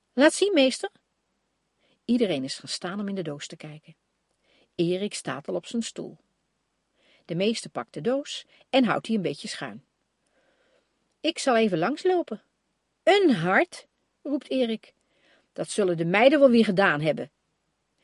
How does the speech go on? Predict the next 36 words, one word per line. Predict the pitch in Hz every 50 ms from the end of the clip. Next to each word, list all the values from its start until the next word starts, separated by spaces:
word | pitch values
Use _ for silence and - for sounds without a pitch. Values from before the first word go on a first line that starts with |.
| _ _
Hij | _ - 160 147 -
kijkt | - 170 175 -
naar | - 151 -
Sophie | - - 156 - - - 208 - 147
en | 147 151
Lotte, | 170 165 165 - - 180 - _ -
maar | 196 190
die | 180 175
reageren | 170 170 160 165 - - 151 151 135 135 135
niet. | 147 147 - _ _ _ _ _ _ _ _ _ _ _ _ _ _ _ _ _ _ _
In | 277 294 254
de | 165 139
doos | 139 196 220 247 - -
zit | - 185 170 -
een | 139 -
taart | _ 190 190 196 214 220 -
in | - 175 151
de | 156
vorm | - - 165 156 170 170 160
van | 202 196
een | 214 202
hart, | 156 147 - - - - - _ _ _ _ _ _
versierd | - - 202 - - - 240 233 269 285 -
met | - 170 - -
slagroom | - 185 170 160 - - 208 190 196 220 -
en | 240 233 220
vruchten. | - 175 147 127 - - - - - _ _ _ _ _ _ _ _ _ _ _ _ _ _ _ _ _ _ _ _ _ _ _ _ _ _ _ _ _ _ _ _ _
"Jammer | _ 175 165 190 180 185 214 254 - _ _ _ _ _ _ _ _ _ _
dat | - 233 233 202
ik | 185
niet | 190 208 247 311 302 -
weet | 180 185 175 156 151 151
wie | 170 160
ik | 147
moet | 165 160 143
bedanken." | 147 143 127 170 202 262 330 - 370 294